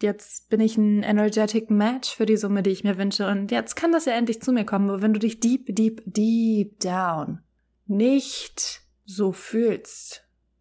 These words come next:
wenn das nicht in deinem Kern existiert, dass du ein energetic Match bist, kannst du dir im Außen so viel kaufen, wie du willst. Du kannst dir eine fucking Villa in L A kaufen.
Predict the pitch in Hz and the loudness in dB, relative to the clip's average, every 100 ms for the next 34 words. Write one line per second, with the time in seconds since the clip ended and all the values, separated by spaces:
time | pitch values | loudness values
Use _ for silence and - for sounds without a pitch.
0 | _ _ - 208 202 196 202 202 233 262 | _ _ -2 0 0 0 2 4 4 2
1 | - 190 190 185 180 208 202 202 185 - | 0 0 0 0 -2 -2 0 -2 -4 -2
2 | 202 - 185 - 233 240 220 - _ - | -2 -2 -8 -4 0 0 0 -8 _ 0
3 | 202 208 214 185 185 190 190 185 185 190 | 0 0 -2 -2 -2 0 0 0 0 -2
4 | 190 190 - - 196 208 214 - - - | -2 -6 -6 -4 0 2 0 -8 -10 -12
5 | - _ _ _ - 208 214 214 190 190 | -14 _ _ _ -2 0 0 0 -2 -2
6 | 196 196 196 190 190 208 _ _ - 190 | 0 0 0 -2 -4 -6 _ _ -12 -6
7 | - 208 220 214 208 208 208 233 226 202 | -4 0 0 0 0 0 0 -2 -2 -4
8 | 202 202 208 196 - - 208 202 226 202 | -2 0 0 -4 -8 -6 -6 2 4 4
9 | 220 226 190 185 185 180 233 233 196 170 | 4 4 2 0 0 0 0 0 -2 -2
10 | - - | -4 -12